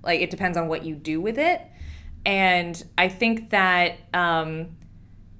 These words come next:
there are a lot of really challenging ecosystems, I guess, that are being developed with,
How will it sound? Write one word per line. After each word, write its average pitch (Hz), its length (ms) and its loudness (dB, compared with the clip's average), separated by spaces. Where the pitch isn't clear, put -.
there 180 760 4
are 175 520 6
a 180 100 2
lot 175 520 2
of 175 360 4
really 180 260 2
challenging 175 960 -2
ecosystems, 330 1040 0
I 330 100 4
guess, 339 220 6
that 277 100 4
are 233 80 6
being 220 240 4
developed 196 480 2
with, 185 760 2